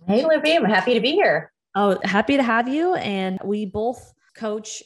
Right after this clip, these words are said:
Speaker 2: in our executive level program where dietitians who are past their first year in business and looking to grow their team and scale their business, get the support that they need to find the ultimate freedom and purpose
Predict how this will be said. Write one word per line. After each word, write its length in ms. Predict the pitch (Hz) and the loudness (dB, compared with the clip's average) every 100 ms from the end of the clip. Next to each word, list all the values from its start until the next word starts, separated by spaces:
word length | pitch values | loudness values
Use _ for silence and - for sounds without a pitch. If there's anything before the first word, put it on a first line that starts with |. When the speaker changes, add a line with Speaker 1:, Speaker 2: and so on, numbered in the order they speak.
| - | -14
Speaker 2:
in 100 | 202 | -12
our 240 | 180 175 | -8 -8
executive 540 | 170 160 175 175 175 160 | -8 -6 -6 -6 -8 -6
level 260 | 165 165 | -6 -6
program 840 | 165 - 185 185 202 214 269 311 - | -8 -4 -4 -4 -6 -6 -6 -8 -8
where 340 | 185 170 165 | -6 -6 -6
dietitians 880 | 165 170 170 - 170 180 165 160 - | -6 -8 -8 -12 -14 -14 -12 -14 -8
who 220 | 185 170 | -6 -6
are 220 | - 147 | -4 -6
past 480 | 147 - 196 247 - | -8 -8 -6 -6 -6
their 100 | 208 | -6
first 340 | 185 185 175 - | -6 -6 -8 -10
year 120 | 170 | -10
in 100 | 156 | -8
business 480 | 156 151 160 156 156 | -8 -10 -14 -16 -14
and 100 | 156 | -12
looking 280 | 160 170 | -10 -10
to 100 | 160 | -10
grow 300 | 147 165 156 | -8 -2 -2
their 160 | 151 143 | -2 -4
team 500 | 143 - 180 175 180 - _ - | -8 -6 -4 -4 -4 -8 _ -18
and 80 | |
scale 280 | 180 - 170 | -12 -6 -4
their 100 | 156 | -6
business, 640 | 156 262 254 226 220 202 - | -4 -4 -4 -6 -8 -8 -6
get 240 | 175 165 | -6 -4
the 60 | 165 | -4
support 500 | - 170 185 180 180 | -4 -4 -2 -2 -2
that 220 | 156 - | -8 -4
they 200 | 180 180 | -4 -2
need 640 | 175 233 226 170 175 185 - _ - | -2 0 0 -2 -6 -8 -12 _ -14
to 100 | 208 | -12
find 340 | 196 208 240 | -10 -10 -8
the 40 | 269 | -10
ultimate 440 | 190 196 196 185 - | -10 -10 -10 -12 -10
freedom 500 | 180 180 139 151 - | -8 -6 -8 -14 -16
and 180 | - 156 | -12 -10
purpose 600 | - 170 147 151 - - | -6 -6 -6 -10 -10 -10